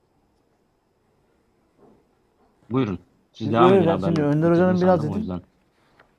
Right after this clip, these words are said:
Speaker 1: Önder Hoca'nın biraz şanssızlığı oldu. E, e, bazı şu an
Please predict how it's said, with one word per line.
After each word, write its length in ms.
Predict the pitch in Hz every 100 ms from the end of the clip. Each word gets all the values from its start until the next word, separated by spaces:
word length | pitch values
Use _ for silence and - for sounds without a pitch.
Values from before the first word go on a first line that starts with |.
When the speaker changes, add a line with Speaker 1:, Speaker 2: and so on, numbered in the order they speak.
| _ _ _ _ _ _ - - - - _ _ _ _ _ _ -
Speaker 1:
Önder 180 | 113 160
Hoca'nın 240 | 170 147
biraz 240 | 135 156
şanssızlığı 760 | 143 135 - 151 151 175 190 170 - - _ _ _ _ _ _ _ _ _ _ _ -
oldu. 180 | 98 - _
E, 80 | 95
e, 380 | 95 110 101 101
bazı 220 | 110 104 - - _ _ - _ - - -
şu 200 | - 110
an 180 | 110